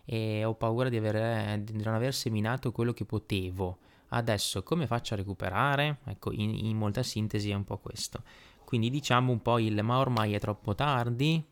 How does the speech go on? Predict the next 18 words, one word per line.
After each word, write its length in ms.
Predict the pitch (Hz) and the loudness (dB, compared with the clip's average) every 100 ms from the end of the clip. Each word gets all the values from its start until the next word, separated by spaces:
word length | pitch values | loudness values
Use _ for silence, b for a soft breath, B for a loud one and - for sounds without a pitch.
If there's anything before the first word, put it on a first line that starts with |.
| _ | _
Cioè, 220 | - 101 101 | -4 -4 -2
come 240 | 147 147 | -2 -2
faccio 640 | 123 110 - - 107 101 - | 0 -2 -2 -2 0 -2 -4
se 260 | - 117 | -4 0
non 180 | 110 110 | 0 0
ho 40 | |
fatto 560 | 107 113 - - 117 - - | 0 -2 -4 -2 0 0 -2
una 240 | 117 107 | -2 -2
cosa 280 | - 110 110 | 0 0 0
proprio 300 | 110 - 110 | -2 -2 -2
lineare 480 | 107 110 110 110 110 | 0 0 0 0 -2
come 240 | 117 107 | -2 0
la 120 | 104 | 0
vostra, 440 | 110 120 127 131 117 | 2 2 0 0 -2
oppure 600 | 107 113 120 117 131 - - | -2 -2 0 0 -4 -12 -4
non 200 | 117 113 | 0 0
mi 180 | 113 | 0
ritrovo 760 | 110 110 - 117 117 110 117 117 | 0 -2 0 2 2 2 0 -2